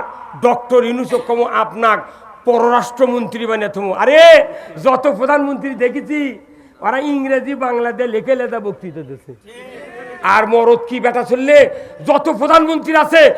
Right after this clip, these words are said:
বাংলাদেশে খালি পরিচয় আছিল আমেরিকা আর হচ্ছে এই হিন্দু দেশ ভারত, এই দুই দেশ ছাড়া বাংলাদেশ চেনে।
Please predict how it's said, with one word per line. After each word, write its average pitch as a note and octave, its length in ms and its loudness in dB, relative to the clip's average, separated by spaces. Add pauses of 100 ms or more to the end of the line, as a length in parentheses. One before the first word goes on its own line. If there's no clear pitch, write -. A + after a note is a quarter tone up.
(240)
বাংলাদেশে D4 540 4
খালি C#4+ 240 2
পরিচয় C4+ 480 0
আছিল B3+ 360 2 (500)
আমেরিকা C4 760 4 (300)
আর B3 220 4
হচ্ছে A#3+ 380 4 (480)
এই A3+ 180 2 (220)
হিন্দু A#3 460 -4
দেশ G3+ 280 -2
ভারত, F3 280 -6 (680)
এই C#4+ 180 6
দুই C#4 280 0
দেশ C4+ 240 0
ছাড়া C#4 140 2
বাংলাদেশ A#3+ 560 0
চেনে। A3+ 280 2